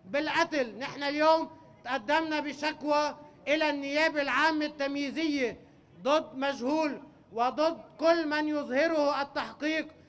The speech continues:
محرضا على المالكين القدامى. كيف بتقبلوا بعض الصحف أحدهم يقول عنا نحن إنه نحن فاجرين؟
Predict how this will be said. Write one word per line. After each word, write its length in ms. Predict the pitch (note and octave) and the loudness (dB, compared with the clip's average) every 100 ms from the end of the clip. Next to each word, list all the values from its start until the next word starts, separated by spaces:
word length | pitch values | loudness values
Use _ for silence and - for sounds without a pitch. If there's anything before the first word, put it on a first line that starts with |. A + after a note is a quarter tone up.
| _ - | _ -18
محرضا 840 | A3+ C4 - C#4+ E4+ E4+ E4+ D#4 D#4 | -6 -4 -2 4 4 4 2 0 0
على 220 | D4 D#4+ | 0 2
المالكين 640 | D#4 D4+ D4+ D4+ D#4 D#4+ D#4 | 0 2 0 0 -2 -2 -2
القدامى. 800 | D4+ C4+ B3+ C#4+ D#4 C4 A3+ F#3 - - - | -4 -8 -2 0 2 0 -2 -6 -16 -20 -4
كيف 220 | D#4+ E4 | 0 0
بتقبلوا 580 | D#4+ - E4+ D4+ D#4 D4+ | -2 0 -2 2 2 2
بعض 260 | D4+ D4+ D#4 | 2 2 -2
الصحف 540 | D4 E4 C#4+ D#4 D#4+ - - - | -4 -2 4 4 4 0 -18 -8
أحدهم 600 | C4 B3 D#4 D4+ D#4+ D#4 A3 - - | -4 0 0 2 0 -2 -8 -18 -14
يقول 320 | A3+ C#4 D#4 | -4 4 4
عنا 320 | D4+ D#4 D#4 | 4 2 2
نحن 520 | D4+ D4 C#4 D4 D4+ C#4 - - - | 0 -2 0 2 2 0 -8 -20 -6
إنه 260 | C4+ D#4 D#4 | 0 2 2
نحن 600 | D#4 C#4+ C4+ D4 D4+ D4 - | 0 0 0 2 2 2 0
فاجرين؟ 720 | C#4+ D#4 A#3 C#4+ D#4 D#4 A#3 | 2 2 2 0 2 2 -2